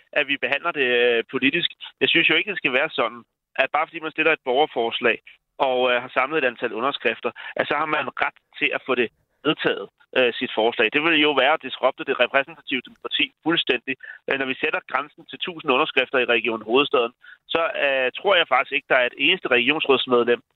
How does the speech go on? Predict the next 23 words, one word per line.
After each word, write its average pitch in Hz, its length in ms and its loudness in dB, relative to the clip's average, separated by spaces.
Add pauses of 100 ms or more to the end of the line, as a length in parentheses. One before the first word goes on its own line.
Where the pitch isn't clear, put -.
(160)
der 127 80 2 (100)
sidder 156 260 2
med 131 80 -2 (140)
under 175 160 0 (140)
tusind 135 300 -10
personlige 123 500 0
stemmer 117 240 0 (180)
i, - 20 2 (120)
øh, 107 120 0
i 123 40 0 (100)
regionen. 120 300 -2
Hvis 120 160 -4
der 127 80 -2
gør 131 100 0
det, 127 100 -2
så 127 60 -4
er 131 60 -2
det 123 100 -10
måske 127 180 -2
en 117 120 -2
enkelt. - 200 -14 (360)
Men 135 80 0 (100)
altså, 135 140 -4